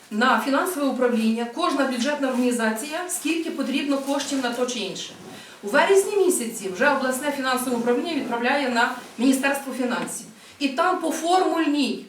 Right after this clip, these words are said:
системі, формульний розрахунок. Скільки є учнів, наприклад, в Даржнянському районі,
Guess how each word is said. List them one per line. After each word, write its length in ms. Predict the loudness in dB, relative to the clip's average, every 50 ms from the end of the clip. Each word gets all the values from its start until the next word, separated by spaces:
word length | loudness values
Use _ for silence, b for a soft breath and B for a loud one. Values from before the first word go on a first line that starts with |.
| -14
системі, 720 | -12 -4 -2 -2 -2 0 0 0 0 2 0 0 0 -2 -6 -6
формульний 420 | -4 -4 -2 -2 -2 -4 -4 -4 -4
розрахунок. 680 | -4 -2 -2 -2 -4 -4 -4 -6 -6 -6 -6 -10 -14 B B B B B B
Скільки 420 | -10 -2 2 4 4 4 6 4 4
є 120 | 4 2
учнів, 440 | 2 4 6 6 6 4 2 -2 -4 -4
наприклад, 300 | -4 -4 -4 -4 -2 0 2
в 40 | 2
Даржнянському 480 | 2 2 2 0 0 -2 -2 -2 -2
районі, 420 | 0 0 0 -2 -2 -4 -6 -8